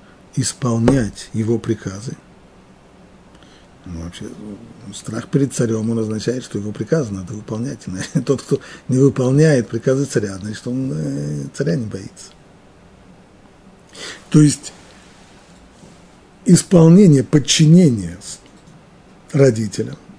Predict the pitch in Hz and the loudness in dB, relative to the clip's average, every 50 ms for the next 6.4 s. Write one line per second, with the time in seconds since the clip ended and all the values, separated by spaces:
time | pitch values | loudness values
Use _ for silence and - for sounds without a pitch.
0 | - _ - - - - - - - 147 147 135 113 113 117 107 101 - - - | -20 _ -20 -20 -20 -20 -20 -6 0 2 2 2 2 0 -4 -4 -6 -8 -12 -20
1 | - - - - - - - - 165 170 151 117 120 107 113 123 120 131 120 - | -20 -20 -20 -20 -12 -8 -2 2 4 4 4 4 0 -4 -4 -4 -4 -4 -6 -6
2 | 123 117 107 104 104 - - - - - 165 170 - - - - - - - - | -6 -6 -6 -8 -10 -12 -14 -14 -12 -12 -12 -14 -16 -20 -20 -20 -20 -20 -20 -20
3 | - - - - 165 170 156 - 214 202 185 180 - - - - - - - - | -20 -20 -6 0 0 0 2 2 2 0 0 0 -6 -14 -20 -20 -20 -20 -20 -20
4 | - _ _ _ _ _ - - - _ - - - - - - - _ - - | -20 _ _ _ _ _ -20 -20 -20 _ -20 -20 -20 -20 -20 -20 -20 _ -20 -20
5 | - - - - - - - - - - 156 151 135 139 135 127 120 117 117 - | -20 -20 -20 -20 -14 -10 -10 -2 2 4 6 6 6 6 6 6 4 4 0 -2
6 | - 120 117 131 147 170 - | -4 -4 0 0 0 0 0